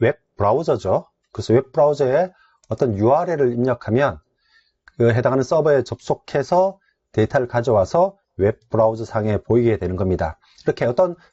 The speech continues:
컨텐츠를 웹 브라우저를 통해서 보일 수 있도록 해주는, 어, 기법을 웹 프로그래밍이라고 하는데, 지금 보시는 이 화면, 이 화면은, 어, 그림이죠.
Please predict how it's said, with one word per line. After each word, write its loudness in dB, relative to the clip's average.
컨텐츠를 -2
웹 -2
브라우저를 0
통해서 0
보일 2
수 -18
있도록 0
해주는, 0
어, 0
기법을 -4
웹 0
프로그래밍이라고 0
하는데, -2
지금 2
보시는 2
이 4
화면, -2
이 -12
화면은, 0
어, 2
그림이죠. 0